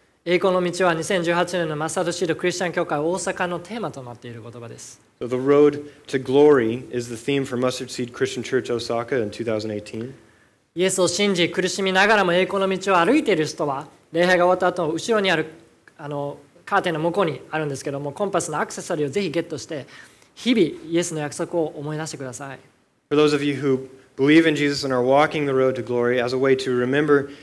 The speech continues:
Speaker 2: Jesus' promise each day. After the service, you can go to the back, the curtain will be open, and you can grab a compass.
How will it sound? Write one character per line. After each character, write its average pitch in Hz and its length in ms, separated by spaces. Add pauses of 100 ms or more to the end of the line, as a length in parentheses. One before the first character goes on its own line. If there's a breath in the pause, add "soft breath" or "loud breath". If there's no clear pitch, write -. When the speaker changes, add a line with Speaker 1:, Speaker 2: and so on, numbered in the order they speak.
(140 loud breath)
Speaker 2:
Jesus' 131 240
promise 131 540
each - 320
day. 131 440
After 131 240
the 131 80
service, 131 400
you 131 80
can 123 200 (340 loud breath)
go 147 100
to 143 80
the 127 80
back, 127 260
the 123 100
curtain 139 260
will 131 100
be 127 160
open, 123 520
and 120 180
you 123 60
can 123 200 (220 loud breath)
grab 139 240
a 123 40
compass. - 460